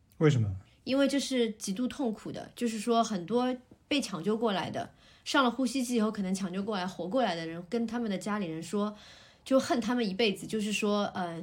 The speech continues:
Speaker 2: 你为什么不让我去死，要让我承受这，这么痛苦的事情，因为是要割那个切管嘛。
Speaker 1: 哦，要把那个喉咙给切开。
Speaker 2: 对，要把那个气管给切开，
Speaker 1: 我操。
Speaker 2: 上呼吸，上那个呼吸机，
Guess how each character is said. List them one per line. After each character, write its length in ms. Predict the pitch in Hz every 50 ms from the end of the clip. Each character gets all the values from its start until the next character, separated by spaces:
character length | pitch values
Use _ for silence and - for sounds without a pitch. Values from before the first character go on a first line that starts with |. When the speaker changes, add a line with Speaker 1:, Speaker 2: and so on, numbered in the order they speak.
| - -
Speaker 2:
你 160 | 214 202 214
为 120 | 262 285
什 120 | 247 - 202
么 40 |
不 120 | 185 - 202
让 120 | 202 196
我 80 | 175 170
去 200 | 170 - - 196
死， 260 | - - - - -
要 160 | 214 220 220
让 160 | 233 226 208
我 60 | 185 185
承 220 | - - 202 175
受 220 | 185 240 233 202
这， 160 | 196 - 269 214
这 120 | 208 - 302
么 120 | 254 208
痛 240 | 202 - 277 240 202
苦 100 | - -
的 60 | 185
事 120 | 185 - -
情， 100 | - -
因 80 | - 254
为 100 | 269 254
是 100 | - 262
要 80 | 233 208 - - - - - - - - - -
割 240 | - - 269 269 277 269 - - - -
那 160 | 214 220 214
个 160 | 202 190 190
切 300 | 185 185 - - 269 262
管 260 | 262 233 - - - -
嘛。 260 | 104 87 - - - -
Speaker 1:
哦， 360 | - 151 147 147 151 143 151 185
要 80 | 196 175
把 200 | 175 165 151 151
那 120 | 170 175
个 140 | 165 156 151
喉 180 | - - 135
咙 140 | 147 156 151
给 80 | 139 131
切 220 | 127 - 147 135
开。 360 | 123 139 135 131 131 131 - -
Speaker 2:
对， 260 | - 233 214 196 185
要 80 | 196 208
把 140 | 202 208 202
那 80 | 226
个 80 | 233 233
气 220 | - - - 302
管 200 | 262 - 175 180
给 80 | 190 175
切 240 | 185 - - 208 196
开， 180 | 123 113 104 107
Speaker 1:
我 40 | 110
操。 140 | - -
Speaker 2:
上 100 | 107 98
呼 120 | - - 95
吸， 180 | - - - - _ _ _ _ - - - - - -
上 220 | - - 254 226 214
那 80 | 202
个 80 | 190 190
呼 140 | 190 - 208
吸 160 | - - 196
机， 260 | 190 - - -